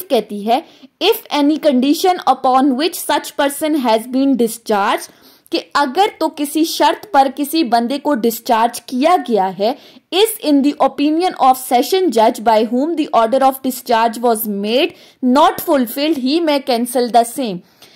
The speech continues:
अगर सेशन जज को ये लगता है कि वो बंदा कंडीशंस को फुलफिल नहीं कर रहा, यानी कि अब भी वो सोसाइटी के अंदर फितना फसाद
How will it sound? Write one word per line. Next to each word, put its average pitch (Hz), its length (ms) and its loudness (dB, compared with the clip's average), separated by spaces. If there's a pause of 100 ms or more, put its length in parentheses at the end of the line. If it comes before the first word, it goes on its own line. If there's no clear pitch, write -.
(280)
अगर 311 320 2
सेशन 302 440 2
जज 254 240 4
को 285 180 -2
ये 254 300 0
लगता 240 440 2
है 196 400 -4 (240)
कि 220 100 4
वो 277 320 4
बंदा 226 380 2
कंडीशंस 302 680 0
को 339 120 0
फुलफिल 277 480 -4
नहीं 254 340 -2
कर 277 180 2
रहा, 208 160 0
यानी 262 300 2
कि 302 100 -4
अब 370 280 -2
भी 339 100 4
वो 254 140 2
सोसाइटी 233 500 -2
के 254 120 -6
अंदर 233 300 -2
फितना 247 400 -2
फसाद 247 400 -2